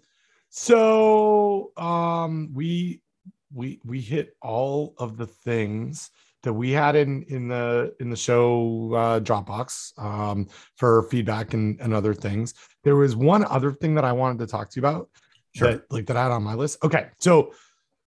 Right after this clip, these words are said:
Speaker 1: so, uh, a couple of weeks ago, I was in, um, I, I was involved in a, um, a, a,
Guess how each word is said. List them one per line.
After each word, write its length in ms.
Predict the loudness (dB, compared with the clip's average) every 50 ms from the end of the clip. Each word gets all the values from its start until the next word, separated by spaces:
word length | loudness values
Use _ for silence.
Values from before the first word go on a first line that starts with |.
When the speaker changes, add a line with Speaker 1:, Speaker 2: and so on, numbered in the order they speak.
| _ _ _ _ -6
Speaker 1:
so, 400 | -2 0 0 0 0 -4 -6 -2 0
uh, 220 | 2 4 4 2
a 20 | 2
couple 280 | 0 -2 0 2 2
of 80 | 0 2
weeks 240 | 0 -2 -2 -2 -2
ago, 420 | 0 0 2 0 0 -2 -4 -8 -8
I 200 | -6 -4 -2 -2
was 360 | 0 0 2 0 0 -2 -6 _ -6
in, 580 | -2 0 0 2 2 0 0 -2 -4 -6 -8 -10 _ _ _ _ _ _ _ _ _ _ _ _ -2
um, 640 | 0 0 2 2 2 0 0 0 -2 -4 -4 -8 -12 _ _ _ -20 -20 -20 _ _ _ _ _ _ _ _ _ _ _ _ -14
I, 80 | -12 -12 -10 -8 -8 -8 -4 -2
I 60 | -2
was 160 | 0 0 0
involved 680 | 0 0 2 4 4 6 6 6 6 4 2 0 -4 -12 -8
in 340 | -6 -4 -4 -4 -4 -6 -6 _ -8
a, 720 | -6 -6 -4 -4 -6 -6 -6 -6 -6 -6 -8 -8 -10 -14 _ -14
um, 640 | -12 -10 -10 -10 -10 -10 -10 -10 -10 -12 -14 -14 _ -16
a, 140 | -16 -14 -14 -12
a, 100 | -12